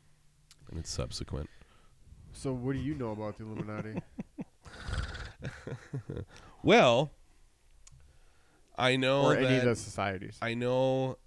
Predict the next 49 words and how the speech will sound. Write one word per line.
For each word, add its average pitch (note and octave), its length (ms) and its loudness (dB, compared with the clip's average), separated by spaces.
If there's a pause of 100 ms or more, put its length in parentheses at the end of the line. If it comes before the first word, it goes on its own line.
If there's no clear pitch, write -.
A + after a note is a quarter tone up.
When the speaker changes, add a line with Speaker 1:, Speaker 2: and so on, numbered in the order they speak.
Speaker 1:
I, - 60 -12 (220)
I - 60 -12
mean, G#2 520 -6
th-, D#2+ 120 -10
not B2+ 260 -2
really E3 200 2
much. C#3+ 560 0 (420)
Uh, - 40 -12
you F#2 160 -8
know, G#2+ 300 -6
I G#2 100 -6
know A2 320 -4
from, G#2+ 440 -6
I G2+ 60 -8
know A2+ 380 -4
what A2 240 -6
I've G2+ 140 -8
seen A#2+ 260 -4
in G#2+ 100 -4
the G#2 60 -4
T A2+ 220 -10
V, A#2 360 -6 (160)
or - 140 -10 (100)
in E2+ 120 -14
the E2+ 60 -12
T F2+ 160 -14
V, E2+ 160 -10
on G2+ 160 -6
the G#2 80 -4
T A2 180 -8
V, G#2+ 340 -6 (400)
in G2 160 -4
books G#2 380 -2
and G#2 120 -8
magazines A2+ 560 -4
and G2+ 100 -4
whatnot. G2 420 -6 (540)
It's B2+ 220 -4
a, D3 60 2 (120)
it's A#2 140 -6
a B2+ 60 -2
secret D#3 400 0
society A#2 440 -2
that, F#2+ 260 -6 (500)
from F2+ 480 -12
what F2 280 -8
everybody's F2 720 -6 (260)
telling G#2 300 -10
me, E2 220 -12